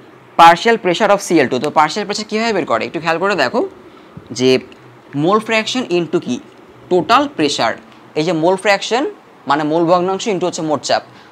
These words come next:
তো নিচে হচ্ছে আমার মোট mole সংখ্যা, মানে হচ্ছে ওয়ান পয়েন্ট ফাইভ, উপরে হচ্ছে আমার সিএল টু এর mole সংখ্যা পয়েন্ট ফাইভ, মানে equivalent কন্ডিশনে আর কি, into হচ্ছে total pressure মানে ফাইভ পয়েন্ট ফোর। এরপরে বের করবো হচ্ছে partial pressure of কি আমাদের?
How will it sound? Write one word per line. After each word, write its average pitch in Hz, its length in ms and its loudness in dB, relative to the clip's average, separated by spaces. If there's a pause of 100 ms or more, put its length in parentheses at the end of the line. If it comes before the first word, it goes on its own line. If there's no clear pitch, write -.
তো 180 80 -2
নিচে 196 240 0
হচ্ছে 269 200 0
আমার 165 240 4 (420)
মোট 196 300 0
mole 165 180 2
সংখ্যা, 120 400 0 (140)
মানে 143 140 0
হচ্ছে 175 140 -2
ওয়ান 160 180 2
পয়েন্ট 156 280 -2
ফাইভ, 147 200 2 (380)
উপরে 226 240 -2
হচ্ছে 262 200 -2
আমার 180 240 2
সিএল 196 360 -2
টু 208 60 0
এর 196 80 0
mole 147 180 0
সংখ্যা 123 380 -4 (480)
পয়েন্ট 156 240 2
ফাইভ, 117 200 -4 (380)
মানে 165 240 0
equivalent 196 380 -2
কন্ডিশনে 139 440 -2
আর 110 80 -2
কি, 110 160 -10 (1120)
into 214 320 -2
হচ্ছে 226 160 -6
total 175 240 0
pressure 120 400 -4
মানে 143 160 -2
ফাইভ 156 240 -2
পয়েন্ট 143 200 -2
ফোর। 110 200 -6 (920)
এরপরে 196 280 4
বের 190 140 2
করবো 202 180 0
হচ্ছে 214 140 0
partial 170 460 0
pressure 160 320 -2
of - 100 -4
কি 170 100 0
আমাদের? 175 340 0